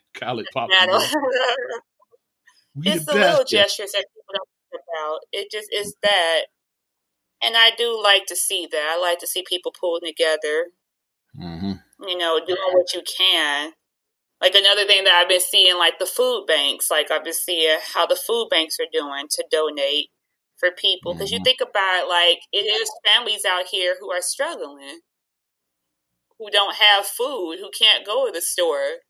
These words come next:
Speaker 2: Like, I mean, well, what's left in the store, 'cause some people have acted very ignorant when you go in certain stores.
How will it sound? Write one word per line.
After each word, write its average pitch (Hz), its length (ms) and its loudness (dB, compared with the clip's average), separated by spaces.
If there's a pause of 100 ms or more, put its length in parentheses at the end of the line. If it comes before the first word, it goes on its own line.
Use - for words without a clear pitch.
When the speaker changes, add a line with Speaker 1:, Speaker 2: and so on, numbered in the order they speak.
(320)
Speaker 2:
Like, - 120 -10
I 175 60 4
mean, 165 160 -6
well, 156 160 2
what's 175 180 6
left 180 300 4
in 156 80 -8
the 160 60 -2
store, 151 300 -2
'cause 156 160 -6
some 160 160 -8
people 160 320 -6
have 160 260 0
acted 151 360 -2
very 156 320 0
ignorant 147 480 0
when 147 100 -6
you 156 100 -12
go 151 160 0
in 143 80 -4
certain 143 320 -4
stores. 147 760 -2